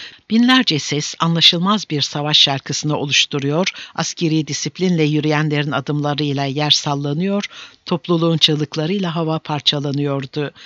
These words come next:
Gerçeğin kulakları çınlatan gürleyişi ruhundaki bütün güzel duyguları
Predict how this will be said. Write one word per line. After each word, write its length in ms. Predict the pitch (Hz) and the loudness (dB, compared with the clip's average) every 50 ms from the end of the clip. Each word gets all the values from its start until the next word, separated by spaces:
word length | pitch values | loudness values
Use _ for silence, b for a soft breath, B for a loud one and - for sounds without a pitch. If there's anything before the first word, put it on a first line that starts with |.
| B B B B | B B B B
Gerçeğin 480 | - 165 156 151 - - 170 170 165 165 | 0 2 2 2 2 2 2 2 0 0
kulakları 500 | - - 156 156 156 - - 165 165 202 | 0 0 0 0 0 0 0 0 0 0
çınlatan 600 | - - 196 175 170 165 156 - 175 170 175 165 | 0 0 0 0 -2 -2 -2 -2 -2 0 0 0
gürleyişi 600 | 151 156 151 151 156 156 143 - - 170 165 156 | 0 -2 -2 0 -2 0 2 2 2 2 0 0
ruhundaki 560 | 160 156 151 165 165 - 156 151 - 160 151 | -2 0 0 0 0 0 -2 -4 -4 -6 -6
bütün 300 | 147 - - - 240 262 | -6 -6 -2 0 0 2
güzel 320 | 233 214 - 190 180 165 147 | 2 2 0 0 0 0 -2
duyguları 580 | - 151 147 139 - 143 139 143 139 143 143 | -4 -4 -4 -4 -4 -4 -2 -2 -2 -2 -4